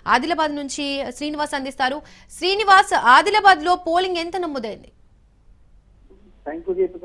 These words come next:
Speaker 2: ఇప్పటి వరకు అయితే మనకు తెలిసిన సమాచారం ప్రకారం ఎనభై మూడు పాయింట్ ఎనభై శాతం ఆ, అయినట్టు మనకు తెలుస్తున్న సమాచారం. అయితే ఆదిలాబాద్ జిల్లాలో ఒక వంద ముప్పై తొమ్మిది గ్రామ పంచాయతీల సర్పంచులకు గాను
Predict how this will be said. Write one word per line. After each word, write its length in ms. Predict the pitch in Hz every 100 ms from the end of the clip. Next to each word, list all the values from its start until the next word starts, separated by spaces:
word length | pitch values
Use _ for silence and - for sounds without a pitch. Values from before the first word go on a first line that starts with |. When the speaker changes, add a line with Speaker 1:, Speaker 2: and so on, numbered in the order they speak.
| 208 202
Speaker 2:
ఇప్పటి 300 | 165 185 175
వరకు 220 | 180 185
అయితే 140 | 180
మనకు 220 | 180 165
తెలిసిన 200 | 180 165
సమాచారం 420 | 165 170 170 175 160
ప్రకారం 300 | 170 175 175
ఎనభై 220 | 151 143
మూడు 240 | - 180
పాయింట్ 260 | 165 165 160
ఎనభై 220 | 165 160
శాతం 500 | - 156 170 165 147 - - - -
ఆ, 260 | 139 139 139 139 -
అయినట్టు 320 | - 160 -
మనకు 240 | 302 156 -
తెలుస్తున్న 400 | 151 143 - 143
సమాచారం. 520 | 139 139 - 143 202 - - - 143
అయితే 140 | 143
ఆదిలాబాద్ 420 | 131 165 170 185
జిల్లాలో 340 | 180 175 175 165
ఒక 160 | -
వంద 120 | 175
ముప్పై 420 | 180 165 151 - 165
తొమ్మిది 340 | 160 160 143
గ్రామ 240 | 143 151
పంచాయతీల 600 | 156 170 156 165 156 156 147
సర్పంచులకు 540 | 147 139 143 156 143
గాను 280 | 147 190